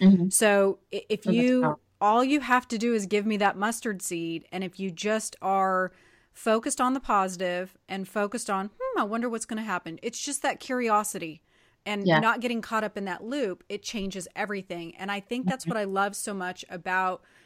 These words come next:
Speaker 2: your transformation is that, you know, I've really seen you come into your own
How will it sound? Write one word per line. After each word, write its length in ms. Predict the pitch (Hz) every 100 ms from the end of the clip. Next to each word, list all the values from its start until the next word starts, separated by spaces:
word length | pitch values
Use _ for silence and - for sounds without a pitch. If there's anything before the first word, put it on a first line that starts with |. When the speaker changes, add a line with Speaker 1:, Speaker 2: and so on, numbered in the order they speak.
| _ 196
Speaker 2:
your 300 | 190 202 220
transformation 1120 | - 208 190 - 185 180 170 - 175 175 196 _ _ _ -
is 200 | 202 190
that, 400 | 202 185 185 175 _
you 140 | 202 202
know, 240 | 185 180
I've 240 | - 196 190
really 500 | 208 214 220 226 190
seen 300 | - 208 202
you 100 | 190
come 200 | 190 202
into 240 | 190 190 196
your 180 | 185 -
own 460 | 185 185 170 160